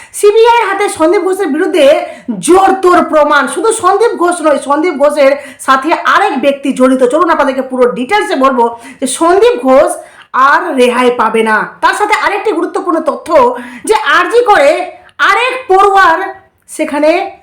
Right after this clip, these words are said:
মানে, মৃতদেহ পাওয়া গেল, ঝুলন্ত দেহ। মানে, বুঝতে পারছেন বন্ধুরা? চলুন ডিটেলসে আপনাদেরকে বলবো যে আরজি করে আরেক মারাত্মক ঘটনা ঘটলো,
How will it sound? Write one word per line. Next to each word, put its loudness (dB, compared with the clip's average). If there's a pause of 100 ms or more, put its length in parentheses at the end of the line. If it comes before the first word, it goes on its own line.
(300)
মানে, 0
মৃতদেহ -2
পাওয়া -2
গেল, -4
ঝুলন্ত 0
দেহ। 2
মানে, 0
বুঝতে -2
পারছেন 0
বন্ধুরা? 0 (400)
চলুন 2
ডিটেলসে -2
আপনাদেরকে -4
বলবো 0
যে -4
আরজি -4
করে -2 (220)
আরেক 0
মারাত্মক 0
ঘটনা -8
ঘটলো, -8